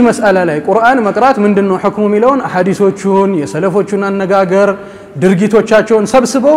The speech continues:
ኪታብ ላይ ያበጁት ነገር ነው። አዲስ የመጣ ነገር አይደለም። የታወቀ ያለቀለትና ዑለማዎች ሙናቀሻ አድርገውት የጨረሱት ነገር ነው።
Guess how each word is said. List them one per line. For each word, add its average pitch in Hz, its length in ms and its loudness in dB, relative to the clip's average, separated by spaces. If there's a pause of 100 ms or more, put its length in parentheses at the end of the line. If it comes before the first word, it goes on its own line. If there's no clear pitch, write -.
(140)
ኪታብ 262 320 2
ላይ 247 120 4
ያበጁት 226 400 4
ነገር 180 280 2
ነው። 123 120 -8 (300)
አዲስ 220 260 2
የመጣ 233 320 2
ነገር 196 220 2
አይደለም። 147 320 -2 (800)
የታወቀ 262 580 4 (680)
ያለቀለትና 240 1040 4 (120)
ዑለማዎች 226 500 2
ሙናቀሻ 214 420 -2
አድርገውት 208 400 2 (400)
የጨረሱት 214 520 2
ነገር 165 300 0
ነው። 123 120 -8